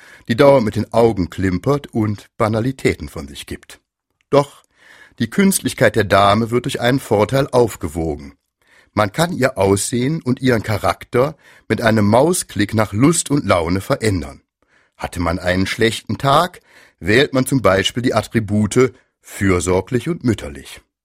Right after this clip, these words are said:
Segelt man aber auf Wolke sieben durchs Leben und wäre für jeden Spaß zu haben, dann tippt man wild und ungezügelt in den Computer. Wer sich vom mittelmäßig animierten Puppengesicht von Carrie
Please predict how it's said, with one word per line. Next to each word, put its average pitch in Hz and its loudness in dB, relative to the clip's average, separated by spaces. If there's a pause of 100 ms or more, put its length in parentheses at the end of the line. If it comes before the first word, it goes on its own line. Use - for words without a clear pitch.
(160)
Segelt 92 -4
man 95 -4
aber 95 0
auf 98 -4
Wolke 101 0
sieben 151 -2
durchs 147 2
Leben 151 2 (400)
und 87 -2
wäre 104 2
für 113 -4
jeden 131 0
Spaß 131 0
zu 110 -6
haben, 135 2 (380)
dann 92 -4
tippt - -8
man 135 0
wild 80 -2
und 139 -2
ungezügelt 78 -4
in 71 -10
den 76 -10
Computer. 92 -10 (1300)
Wer 113 4
sich 113 -4
vom 110 2
mittelmäßig 120 2
animierten 107 0
Puppengesicht 139 -4
von 95 -4
Carrie 82 -2